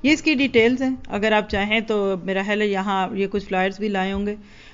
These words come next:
आप इसको बाद में खोल के पढ़ लें। सब कुछ जिसकी आपको मुझे ज़रूरत है, ये इस course में है। तजवीद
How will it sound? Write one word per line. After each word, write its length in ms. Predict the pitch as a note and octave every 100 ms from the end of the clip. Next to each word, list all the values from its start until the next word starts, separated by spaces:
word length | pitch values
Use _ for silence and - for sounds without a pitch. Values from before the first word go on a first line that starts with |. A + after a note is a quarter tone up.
| -
आप 220 | G3+ G#3 G#3+
इसको 240 | G#3 G#3+
बाद 240 | G3+ G3
में 120 | G3+ G3
खोल 220 | G3+ G3
के 140 | G3
पढ़ 260 | F#3+ G3+ G#3+
लें। 280 | G#3+ G#3+ A3
सब 480 | - C#4 D4 D4+ -
कुछ 160 | C4
जिसकी 560 | G#3 F#3+ A#3+ - C4 C4
आपको 520 | - G#3 A3 A3 A3+
मुझे 280 | G#3+ F#3 G3+
ज़रूरत 320 | F#3 E3+ E3+
है, 80 | G3
ये 180 | A3+ B3+
इस 120 | B3+
course 340 | G#3+ F#3+ -
में 100 | F#3
है। 180 | F3 E3+
तजवीद 420 | G#3 G3 G3 A#3